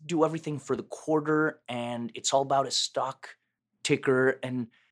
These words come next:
I, I had gotten to that point in my career where, where that wasn't making sense, right?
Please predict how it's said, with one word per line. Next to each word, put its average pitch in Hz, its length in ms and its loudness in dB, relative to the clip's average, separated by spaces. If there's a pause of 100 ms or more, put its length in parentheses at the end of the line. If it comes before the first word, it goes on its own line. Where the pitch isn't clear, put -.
(240)
I, 131 200 -2
I 156 40 -2
had 175 200 0
gotten 208 200 6
to 175 100 0
that - 180 -2
point 160 200 2
in 147 60 0
my 135 160 2
career 123 400 -2
where, 113 200 2 (120)
where 123 140 -16
that - 260 -16
wasn't 143 460 -6
making 127 400 -6
sense, - 580 -6 (600)
right? 113 340 2